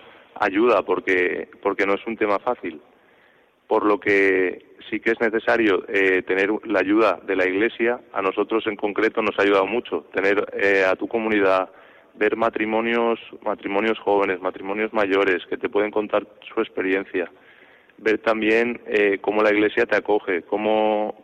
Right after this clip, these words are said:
cómo te acompaña en todo, con misericordia. Y, y esto ha sido muy importante, porque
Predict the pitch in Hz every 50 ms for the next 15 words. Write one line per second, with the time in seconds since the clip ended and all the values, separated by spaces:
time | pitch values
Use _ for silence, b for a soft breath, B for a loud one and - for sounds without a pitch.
0 | - - - 107 110 110 113 110 110 110 110 104 - 113 104 - 107 101 98 -
1 | 104 104 110 113 113 113 113 113 113 113 113 - - - 101 98 - - 98 101
2 | 101 95 - - 92 92 90 - 95 90 92 - - 101 107 104 104 101 90 80
3 | - B B B B B B B B B B B B B B B _ _ _ _
4 | _ _ 113 110 107 107 104 104 101 101 98 95 95 92 87 82 - - - -
5 | 104 104 101 101 101 107 107 - - 120 - 117 113 107 101 98 90 98 92 90
6 | - 107 104 101 - 95 82 85 87 90 - 92 90 90 90 87 87 - -